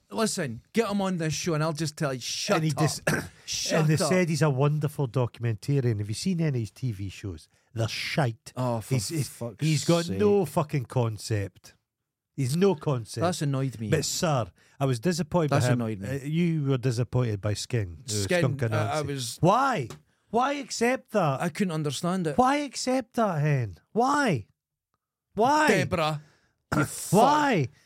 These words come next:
Speaker 2: She knelt in front of Big Loves.
Speaker 1: Oh, imagine kneeling. I have fucking,
Speaker 2: Imagine
Speaker 1: I have
Speaker 2: she
Speaker 1: been
Speaker 2: took,
Speaker 1: the
Speaker 2: get what she
Speaker 1: biggest
Speaker 2: should have done.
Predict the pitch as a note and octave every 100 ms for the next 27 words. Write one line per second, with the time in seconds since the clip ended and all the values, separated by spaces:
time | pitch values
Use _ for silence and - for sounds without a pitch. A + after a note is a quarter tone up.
0 | _ - F#3+ D#3 E3 G3+ E3 - - C3+
1 | B2 D#3 C#3+ B2+ E3 F#3 F3 A2 G#3+ G#3+
2 | G#3 E3 D3+ A3 C4 C4 A#3+ B3 C4 A3
3 | D3 _ - - G3+ B3 A3+ A3 D3 -
4 | G3 F3+ F#3+ E3 C#3 D3+ A3 F#3+ F3+ G#3
5 | F#3+ F3+ D3 A3 A#3+ A3+ A3 A3 G3+ D3
6 | C#3+ A2+